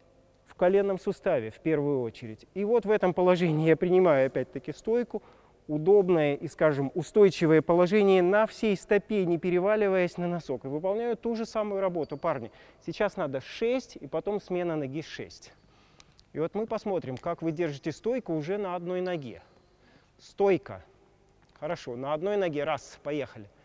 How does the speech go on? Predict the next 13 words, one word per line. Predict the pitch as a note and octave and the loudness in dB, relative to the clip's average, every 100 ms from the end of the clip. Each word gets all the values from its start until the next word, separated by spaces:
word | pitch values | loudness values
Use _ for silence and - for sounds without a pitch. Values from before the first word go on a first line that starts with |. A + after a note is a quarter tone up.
| _ _ _ _ _ - | _ _ _ _ _ -10
Два, | B2+ D#3+ | -2 -2
стоечка. | A#2+ - D#3 B2+ - A#2 | -2 -2 0 0 -6 -10
Хорошо. | D3+ E3+ - A#2 - _ _ _ _ _ | -4 -4 -4 -8 -8 _ _ _ _ _
Три, | E3 F3 - _ _ - | -8 -8 -8 _ _ -12
здорово. | C3 F3 F#3+ A2 F2+ _ _ _ _ _ | -4 -2 -2 -4 -12 _ _ _ _ _
Четыре. | - F3 - G#3 E3+ C3 | -10 -8 -4 0 0 -2
Те, | - F3+ | -4 -6
которые | G3+ A3+ A3+ | -4 -2 -2
помогают, | A3+ G#3+ A3+ B3+ A#3+ | 0 -2 0 0 2
не | A#3 | 0
опускают | A3+ A#3 - A3 F3+ | 0 0 2 2 4
голову. | F3+ D3 | 2 0
Пять. | C3+ F#3+ C#3 - - | 0 0 -2 -4 -20